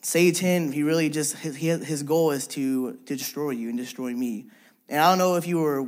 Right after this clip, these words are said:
if some of you were with us during our growth groups just a few weeks ago, we were going through a series about temptation,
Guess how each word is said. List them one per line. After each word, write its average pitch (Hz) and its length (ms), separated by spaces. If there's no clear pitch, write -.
if 131 140
some 160 140
of 160 80
you 160 100
were 147 100
with 156 240
us 151 280
during 147 260
our 131 100
growth 143 360
groups 151 360
just - 200
a 135 60
few 139 140
weeks 143 220
ago, 143 240
we 139 140
were 135 100
going 143 400
through 147 400
a 151 80
series 165 440
about 143 260
temptation, 170 880